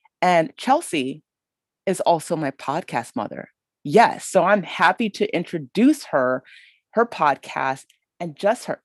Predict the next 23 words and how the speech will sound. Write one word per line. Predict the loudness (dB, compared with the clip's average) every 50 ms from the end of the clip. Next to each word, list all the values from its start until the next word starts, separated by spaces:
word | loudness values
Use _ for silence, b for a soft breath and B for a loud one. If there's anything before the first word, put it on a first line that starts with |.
| _ _ _
essence | -2 -2 -2 -2 -2 -2 -2 -2 -2 -2
in | -4 -2
general, | 0 0 0 2 0 0
because | -2 -4 -8 -4 -2 -2 -2 -2 -4 b b b b b b
without | -6 0 2 2 2 2 0 -4
her, | -4 -2 0 0 -2 -4 _
Cheers | -10 -4 -2 -2 -2 -2 -6
to | _ -10 -10
Your | -8 -4 -4 -4 -4
Prosperity | _ -4 -6 -6 -6 -6 _ -4 -2 -2 -2 -2 -4 -6
would | -4 -6 -6 -6
not | -4 -4 -4 -4 -6 -8 _ _ -12
exist. | -12 -12 _ -20 -8 -6 -6 -6 -6 -10 -18 -18 _ -20 B B B B B B B B _ _
I | 2 2 4 4 4 4 2 2 0 _ _ _ _
really | -6 -4 0 4 8 8 8 8 8 4
enjoy | 2 0 0 0 0 0 0 0 0 -2
Chelsea's | -2 -4 -4 -4 -4 -6 -10 -10
podcast. | -10 _ -2 0 0 0 0 -2 -4 -4 -4 -4 -4 _
I | -4 -4 -4
enjoy | -4 -4 -6 -6 -6 -6 -6 -6
Chelsea | _ -10 -2 2 2 2 2 0 -6 -4
in | -4 -4 -6
general. | -4 -4 -2 0 0 2 2 2 2 0 -2